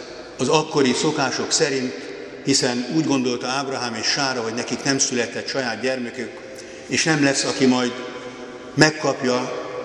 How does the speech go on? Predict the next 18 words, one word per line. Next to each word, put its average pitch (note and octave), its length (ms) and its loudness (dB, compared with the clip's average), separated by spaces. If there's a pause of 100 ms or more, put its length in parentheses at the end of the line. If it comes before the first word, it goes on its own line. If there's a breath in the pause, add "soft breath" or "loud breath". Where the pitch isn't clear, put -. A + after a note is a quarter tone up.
(100)
és B2 180 4
továbbvigye B2 680 2
Istentől A2+ 760 0 (400)
a C#3 60 0
nagy C3 300 6
népnek A#2 360 -4
az G#2+ 120 -4
ígéretét. G2+ 800 -4 (960 loud breath)
És - 120 10
amikor D3+ 720 8 (320)
Hágár D#3+ 440 8
megfogan, D#3+ 840 4
akkor C3+ 580 6
az B2 120 2
ő B2+ 140 6
úrnője, C#3 640 6 (360)
Ábrahám C3+ 420 4
felesége, C3 640 0